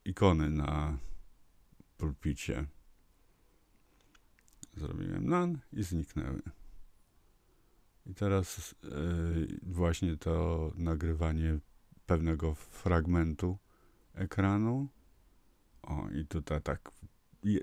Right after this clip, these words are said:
ja to widzę, e, przed, w momencie, kiedy zaczynam nagrywanie. Później t-, tym minusikiem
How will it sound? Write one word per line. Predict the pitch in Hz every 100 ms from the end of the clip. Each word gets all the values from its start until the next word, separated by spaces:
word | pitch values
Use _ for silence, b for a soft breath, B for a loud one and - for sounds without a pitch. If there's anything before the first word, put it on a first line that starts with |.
| -
ja | 98 95
to | 90 87
widzę, | 80 85 87 80 76 - b b b b b b _ -
e, | 85 78 85 78
przed, | - 90 71 - _ _ - - _ _ _ _ - _ _ _ _ _ _ - -
w | 110 90 85 78 85
momencie, | 90 87 85 78 80
kiedy | 90 78
zaczynam | 80 82 - 80 71 71
nagrywanie. | 73 78 78 - 50 - - - - - - _ _ b b b b b b b b - - - - - b b b -
Później | 107 98 92 82
t-, | - - _ -
tym | 120 101 92 82 B B B B B B B B _
minusikiem | 92 90 90 82 104 90 85